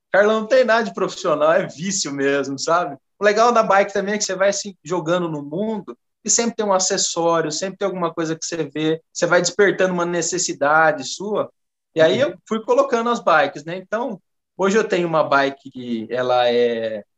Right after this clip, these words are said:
Speaker 1: vou falar assim, que eu treino mais, é uma bike mais simples pra eu treinar mais, que eu consigo andar tranquilo. Então, uma bike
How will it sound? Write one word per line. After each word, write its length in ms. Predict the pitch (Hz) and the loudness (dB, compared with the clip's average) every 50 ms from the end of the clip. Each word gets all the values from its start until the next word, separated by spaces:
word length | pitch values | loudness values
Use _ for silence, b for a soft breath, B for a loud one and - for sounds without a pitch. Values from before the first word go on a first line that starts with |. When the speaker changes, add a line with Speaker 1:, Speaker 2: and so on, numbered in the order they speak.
| _ _ _ _ - | _ _ _ _ -14
Speaker 1:
vou 80 | 147 | -4
falar 160 | - 156 139 | -2 0 0
assim, 180 | - - - 151 | 0 0 -2 -4
que 80 | 139 160 | -2 -4
eu 120 | 151 - | -4 -4
treino 280 | - 156 156 165 160 143 | -2 -2 -2 -2 -2 -4
mais, 260 | 123 123 143 160 156 | -2 0 0 0 0
é 40 | 151 | 0
uma 100 | 135 131 | -2 -2
bike 300 | 127 139 143 143 139 - | 0 0 0 0 -2 -4
mais 220 | 139 135 131 127 - - | -8 -8 -8 -8 -8 -10
simples 440 | - - 147 175 180 180 - 127 _ | -10 -8 -6 -8 -8 -8 -10 -14 _
pra 100 | - 139 | -8 -8
eu 40 | 135 | -6
treinar 440 | - 131 131 127 120 123 127 123 123 120 | -4 -4 -4 -4 -2 -2 -2 -2 -2 -2
mais, 420 | 120 120 131 170 202 202 - - _ _ _ _ _ | -2 -2 -2 -2 -2 -4 -6 -14 _ _ _ _ _
que 60 | - | -6
eu 60 | - 143 | -6 -4
consigo 400 | 160 147 135 - 143 135 131 131 | -2 -4 -4 -4 -4 -4 -4 -4
andar 220 | 131 131 127 123 | -2 -2 -2 -2
tranquilo. 580 | 123 127 131 127 127 123 - 131 143 175 190 190 | -2 -4 -6 -8 -8 -10 -6 -4 -4 -4 -4 -4
Então, 200 | 156 - 151 151 | -4 -2 -2 0
uma 140 | 147 139 120 | 0 0 0
bike 500 | 123 127 123 120 120 _ - 123 117 | 0 0 0 0 -4 _ -12 -12 -12